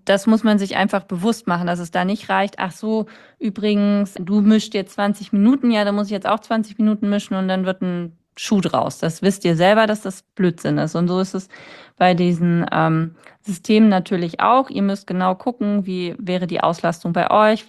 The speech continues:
wie ist eure Grundration aufgebaut, was sind eure Schnittlängen. Wir haben häufig auch die Herausforderung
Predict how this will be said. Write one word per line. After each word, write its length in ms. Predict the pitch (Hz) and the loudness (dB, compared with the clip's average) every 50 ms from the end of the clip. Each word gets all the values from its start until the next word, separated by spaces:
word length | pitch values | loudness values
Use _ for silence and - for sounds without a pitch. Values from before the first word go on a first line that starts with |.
| - - | -20 -14
wie 220 | - 180 185 175 - | -10 -8 -6 -6 -6
ist 240 | - 160 - - - | -6 -8 -6 -2 0
eure 240 | 175 190 196 190 | 0 2 2 0
Grundration 640 | 185 - - 180 185 - - 170 - - - 170 160 | -2 -2 -4 -4 -2 -2 -4 -4 -4 -4 -6 -4 -2
aufgebaut, 680 | - 156 165 - - - 165 165 160 160 165 160 165 - | 0 0 -2 -2 -4 -6 -2 0 2 2 2 2 0 -4
was 160 | 165 160 - | -8 -8 -6
sind 160 | - 165 160 | -6 -4 -4
eure 340 | 156 156 156 165 160 160 165 - - - - - - - | -2 -2 -2 -4 -4 -6 -8 -10 -16 -20 -20 -20 -20 -4
Schnittlängen. 580 | - - 220 220 220 185 185 185 190 190 185 | 0 2 2 2 2 2 2 2 4 2 2
Wir 160 | 170 180 175 170 | 2 0 0 0
haben 220 | 170 175 170 170 | 0 0 0 0
häufig 360 | 175 170 170 165 - 165 - 156 | 0 0 -2 -2 -4 -6 -6 -6
auch 80 | 160 | -6
die 140 | - - 165 | -6 -4 -4
Herausforderung 920 | 170 160 160 165 165 165 - - 165 160 165 160 160 165 160 160 165 165 | -2 0 0 0 -2 -2 -4 -4 -2 -2 -2 -2 -2 -2 -2 -2 -2 -4